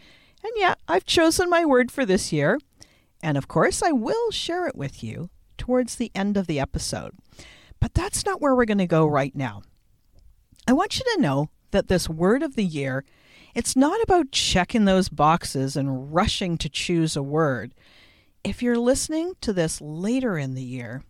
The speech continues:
maybe it's the summer, maybe it's the spring, go ahead and choose your word now. Just because it's no longer January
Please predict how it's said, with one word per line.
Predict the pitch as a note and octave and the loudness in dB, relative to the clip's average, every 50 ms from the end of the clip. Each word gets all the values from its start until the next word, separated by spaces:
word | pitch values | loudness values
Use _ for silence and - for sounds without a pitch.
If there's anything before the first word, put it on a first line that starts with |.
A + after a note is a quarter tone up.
| _ _ | _ _
maybe | - D#3+ A3+ C#4 F4 | -4 -4 -2 -2 -2
it's | F#4+ F#4 - - - | -4 -6 -6 -8 -8
the | E4+ | -8
summer, | - - - B3+ B3+ C4+ B3 F3+ A#2+ B2 | -8 -4 -2 -2 -2 0 -2 -4 -4 -6
maybe | C3 C#3 D3+ F3+ G3+ A3+ A#3+ | -4 -4 -2 -2 0 0 0
it's | A3+ - - - | 0 -2 -4 -6
the | - G#3 | -4 -4
spring, | - - - - - F3 G3+ G#3+ G3 D3+ A#2+ - - - - - - - - - _ _ _ _ _ _ _ | -2 -2 -4 -2 0 2 2 4 2 0 -2 -6 -12 -18 -20 -20 -20 -20 -20 -20 _ _ _ _ _ _ _
go | - G3+ G#3+ C4 D#4 | 0 2 2 4 2
ahead | E4+ D4+ - - D3 C3 A2+ G#2 - - - - _ _ _ _ _ _ _ | 2 0 -2 -2 -4 -6 -6 -8 -12 -16 -16 -20 _ _ _ _ _ _ _
and | - C4 C4 | -2 -2 -2
choose | - - - D4 C#4+ D4 C#4 C#4 | -2 -2 -2 0 0 0 -2 -2
your | C4+ C4 C4 B3+ | -2 0 0 0
word | G#3+ F3+ F3+ F3 F3 F3 F3 F3 - - - | 0 0 2 2 2 2 2 0 -2 -6 -8
now. | F3+ D#3+ D#3+ D#3+ E3 D#3 C#3+ B2 A2+ G#2 - _ _ _ _ _ _ _ _ _ _ _ _ _ _ | -6 -6 -4 -4 -2 -4 -4 -6 -8 -10 -14 _ _ _ _ _ _ _ _ _ _ _ _ _ _
Just | - - F4 F4+ E4+ - | -2 0 2 2 2 0
because | - F4+ - - D4 C#4+ C4+ C#4+ | -4 -6 -4 -2 0 0 0 -2
it's | C4 - - | -4 -2 0
no | G#3+ G3+ G3 | 2 2 4
longer | G3 F#3 F#3 F#3 F#3+ F3+ E3+ E3 | 4 4 4 4 4 2 2 2
January | - D3 C#3 D3+ D#3 D#3+ D#3+ E3 B2+ A2+ B2 C#3 D3 - | 0 -2 -2 0 0 0 0 0 -2 -2 -4 -6 -8 -10